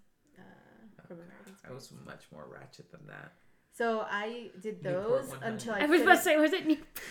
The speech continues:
Speaker 1: I was
Speaker 2: Newport one hundreds, then Marlboro Menthol Lights, and then Marlboro Menthol Lights one hundreds.
Speaker 3: <laughs> Oh my God.
Speaker 1: Yeah,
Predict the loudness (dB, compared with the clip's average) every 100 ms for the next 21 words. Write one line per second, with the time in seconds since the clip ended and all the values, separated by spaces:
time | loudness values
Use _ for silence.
0 | -8 -2 -2 0 4 6 8 6 6 4
1 | 0 0 -2 -4 -6 -2 0 0 -2 -2
2 | -2 -2 -4 -6 -4 -4 -2 -2 -2 -2
3 | -2 -4 -6 -10 -8 -8 -8 -8 -6 -6
4 | -6 -8 -4 -6 -4 -10 -12 -16 -16 -16
5 | -18 -16 -14 -16 -18 -18 -16 -18 -20 -20
6 | _ _ -20 -20 -20 -20 -20 -20 -20 _
7 | _ -16 -16